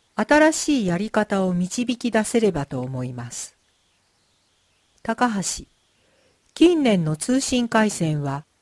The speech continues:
大容量かつ高速化が進み、アイシーティー技術も飛躍的に向上しています。これからも最先端の技術を積極的に導入して、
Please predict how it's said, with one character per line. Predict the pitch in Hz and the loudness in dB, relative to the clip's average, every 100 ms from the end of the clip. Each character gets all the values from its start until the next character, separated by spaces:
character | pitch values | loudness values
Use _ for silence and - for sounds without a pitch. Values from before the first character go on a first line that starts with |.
| _ _ - | _ _ 0
大 | 226 294 311 | 4 6 6
容 | 330 285 | 6 4
量 | 180 139 139 | 4 0 -2
か | 226 226 | -2 -2
つ | - | -4
高 | - 220 254 | 0 2 4
速 | 254 - - | 2 -2 -2
化 | 208 | 0
が | 190 185 | 0 -2
進 | - 170 156 | -4 -6 -4
み、 | 143 - _ _ _ - | -6 -10 _ _ _ -2
ア | 247 | 0
イ | 294 | 0
シ | - 285 | 0 -2
ー | 277 | -2
テ | - | -2
ィ | 269 247 | -2 -2
ー | |
技 | 247 226 | -4 -6
術 | 175 160 | -6 -8
も | 139 139 _ _ | -10 -10 _ _
飛 | - 233 | -6 0
躍 | 262 277 | 0 0
的 | - 240 226 | -4 -6 -4
に | 208 196 | -4 -4
向 | - 185 | -4 -4
上 | 180 170 | -4 -6
し | 156 - | -6 -8
て | 147 | -8
い | 143 | -8
ま | 131 127 | -10 -14
す。 | - - _ _ _ _ _ _ _ _ _ _ _ _ _ - | -16 -16 _ _ _ _ _ _ _ _ _ _ _ _ _ -4
こ | 247 | 2
れ | 269 | 4
か | 285 262 | 4 2
ら | 247 | 4
も | 196 156 151 _ - | 2 0 -4 _ -6
最 | - 262 320 | 2 4 4
先 | 330 320 | 4 2
端 | - 208 180 | 2 0 2
の | 160 | -2
技 | 156 214 | -4 -4
術 | 202 - 151 | -6 -4 -4
を | 139 | -4
積 | - 170 - | -2 -4 0
極 | 269 285 | -2 0
的 | - 254 226 | 0 -2 0
に | 220 208 | -2 2
導 | 196 208 | 2 2
入 | 196 185 180 | 2 0 -2
し | - | -6
て、 | 165 156 | -6 -6